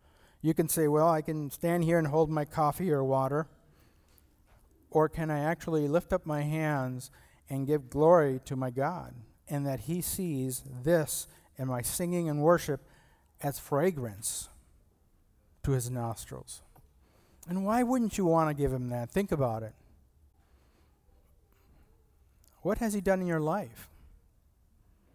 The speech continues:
I mean, it, I, I could say at minimum, but it's not at minimum, because this is the most thing, the most important thing he d-, he has done, is that he died on a cross for you.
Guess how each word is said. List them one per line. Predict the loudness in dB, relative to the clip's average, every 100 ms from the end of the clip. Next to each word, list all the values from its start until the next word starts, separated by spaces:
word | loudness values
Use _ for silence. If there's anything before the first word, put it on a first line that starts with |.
| _ _ _ _ _ -20 _ -2
I |
mean, | 2 2
it, | 0 -4 -20 -20 _ _ _ _
I, | 0 0 0
I | -2
could | 4 4
say | 6 4 4
at | 0 2
minimum, | 2 2 2 -2 -2
but | 0
it's | -2 -2 -2
not | 0
at | 2 0
minimum, | -2 -2 -2 -2
because | -4 -4 -4
this | -4 -2
is |
the | -2
most | -2 -4 -4
thing, | -4 -4 -8 -14 -10
the | 0
most | 0 0
important | 2 2 2
thing | 0
he | -4 -4
d-, | -8 -10
he | -6 -2
has | 4 4 4
done, | -2 -2 -6 -14 -20 _ _
is | 2 4 4
that | 0 -2
he | 0
died | 2 4
on | 2
a | 0
cross | 2 2 2
for | -4 -6
you. | -4 -4 -8